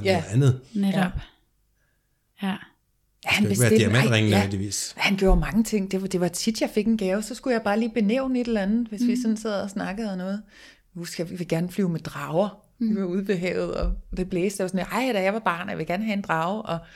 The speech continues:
Speaker 1: godt og ikke fjorten dage, så har han jo været på nettet og bestilt mig en eller anden speciel drage, som ankommer med posten, og altså,
Speaker 3: Ej, hvor
Speaker 1: han har
Speaker 3: betænksomt.
Speaker 1: speci-, helt sikkert haft gaver som kærlighedssprog.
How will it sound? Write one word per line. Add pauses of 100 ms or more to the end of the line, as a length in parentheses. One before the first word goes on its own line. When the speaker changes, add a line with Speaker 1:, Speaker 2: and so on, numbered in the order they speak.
(380)
Speaker 1:
godt
og
ikke
fjorten
dage,
så
har
han
jo
været
på
nettet
og
bestilt
mig
en
eller
anden
speciel
drage,
som
ankommer
med
posten,
og
altså,
Speaker 3:
Ej,
hvor
Speaker 1:
han
har
Speaker 3:
betænksomt.
Speaker 1:
speci-, (320)
helt
sikkert
haft
gaver
som
kærlighedssprog.